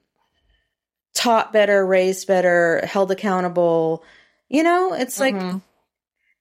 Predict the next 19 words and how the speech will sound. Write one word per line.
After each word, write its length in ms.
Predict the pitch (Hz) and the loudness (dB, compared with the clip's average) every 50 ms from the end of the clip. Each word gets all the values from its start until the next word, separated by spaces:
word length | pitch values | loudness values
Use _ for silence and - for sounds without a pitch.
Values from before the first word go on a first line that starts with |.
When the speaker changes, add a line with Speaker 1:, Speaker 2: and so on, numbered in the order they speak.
| _ | _
Speaker 1:
yeah, 380 | - - - 269 294 370 339 - | -12 -6 -2 0 0 2 0 0
why 340 | - 175 190 185 196 214 226 | -2 -2 0 2 2 4 4
are 160 | 226 247 294 | 4 2 2
men 280 | 330 320 285 240 208 208 | 0 0 -2 -2 -2 -4
so 240 | 202 - 196 175 170 | -6 -4 -4 -2 -2
violent? 560 | 170 160 143 143 143 139 139 - - - - _ _ _ _ _ _ _ - | 0 0 0 0 -2 -4 -6 -8 -8 -10 -12 _ _ _ _ _ _ _ -8
Speaker 2:
Mm-hmm. 160 | - 185 180 180 | -6 -6 -4 -4
Speaker 1:
Some 300 | 165 - - 190 175 160 | -2 -2 -2 -2 -2 -4
men, 220 | 147 127 131 143 | -6 -6 -8 -8
not 140 | 156 147 151 | -8 -6 -6
all 140 | - 104 95 | -6 -6 -6
men, 200 | - 139 143 160 | -6 -6 -6 -4
obviously. 480 | 160 151 175 175 - - 226 233 233 - - - - - - - _ - | -4 -6 -6 -6 -4 -2 -2 -2 -2 -6 -12 -20 -20 -20 -20 -20 _ -4
But 140 | - 233 - | -4 -2 -2
yeah, 240 | - 359 370 240 170 | 0 -2 -2 -2 -2
why? 600 | 165 175 180 185 190 202 220 240 254 262 262 254 - _ _ _ _ _ _ _ _ | -2 0 0 0 0 0 0 -2 -4 -6 -8 -10 -14 _ _ _ _ _ _ _ _
Why? 440 | - 190 226 330 381 233 160 156 - _ - | -2 -2 -2 -2 -2 -4 -8 -10 -14 _ -4
Speaker 2:
But 160 | - 190 214 - | -2 -2 0 0
yeah. 260 | 214 202 190 185 | 0 -2 -2 -2